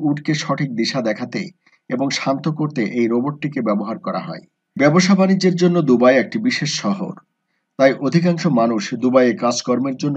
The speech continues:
নিজের দেশ থেকে পাড়ি দেয়। আপনি এটা জেনে অবাক হবেন যে দুবাইয়ে মাত্র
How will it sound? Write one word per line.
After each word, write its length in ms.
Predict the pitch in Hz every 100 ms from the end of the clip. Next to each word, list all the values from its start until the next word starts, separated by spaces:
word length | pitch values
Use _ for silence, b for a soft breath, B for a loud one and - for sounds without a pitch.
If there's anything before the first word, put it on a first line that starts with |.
| 110
নিজের 240 | 110 113 110
দেশ 160 | 104 117
থেকে 220 | - 147 135
পাড়ি 300 | - 107 110
দেয়। 240 | 95 85 - _ _ b b b
আপনি 300 | - 135 175 170 143
এটা 120 | 151
জেনে 280 | 123 120 131
অবাক 280 | 120 101 117
হবেন 240 | 143 151 143
যে 160 | 104 90 - _
দুবাইয়ে 340 | 131 127 135 131
মাত্র 280 | 113 -